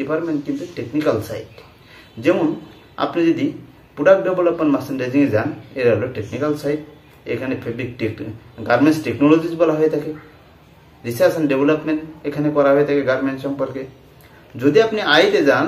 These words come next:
তাহলে আইতেও কিন্তু এটা technical side and production, কারণ আপনাকে technical করে কীভাবে সময়কে increase, decrease করা যায়,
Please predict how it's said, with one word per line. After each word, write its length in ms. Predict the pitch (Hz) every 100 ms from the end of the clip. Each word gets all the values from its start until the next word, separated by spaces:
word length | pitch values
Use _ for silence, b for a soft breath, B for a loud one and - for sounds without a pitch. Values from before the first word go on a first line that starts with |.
| -
তাহলে 180 | 156 151
আইতেও 440 | 135 139 165 196 190
কিন্তু 180 | 180 170
এটা 140 | 156 151
technical 400 | - 175 180 165 -
side 180 | 127 127
and 80 | 120 117
production, 380 | 117 110 - 104 - - _ b b b b
কারণ 220 | - 156 147 139 - - - - -
আপনাকে 240 | - 180 175
technical 500 | - 127 165 202 202
করে 400 | 196 175 160 160 - - - -
কীভাবে 320 | 202 247 226 208 -
সময়কে 420 | 156 190 180 185 - 131
increase, 400 | 117 127 208 208 - - - - - - - - - -
decrease 460 | 123 160 240 247
করা 220 | - 143 110
যায়, 160 | 101